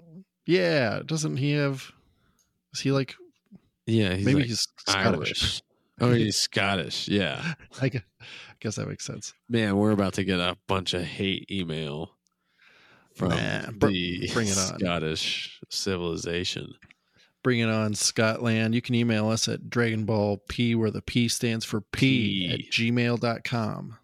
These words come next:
Speaker 2: Better yet, Scotland, come on the podcast and defend yourself.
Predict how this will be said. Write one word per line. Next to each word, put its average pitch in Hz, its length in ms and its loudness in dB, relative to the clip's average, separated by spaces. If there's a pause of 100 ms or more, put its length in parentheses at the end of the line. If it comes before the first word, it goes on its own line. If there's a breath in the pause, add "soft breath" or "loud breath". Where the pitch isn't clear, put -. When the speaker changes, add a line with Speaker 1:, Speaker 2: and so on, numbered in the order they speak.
(160)
Speaker 2:
Better 110 260 2
yet, 107 360 2
Scotland, 104 760 0 (800 soft breath)
come 113 240 2
on 101 120 2
the 98 100 2
podcast 92 720 0
and 87 100 -6
defend 90 420 -2
yourself. 85 800 -4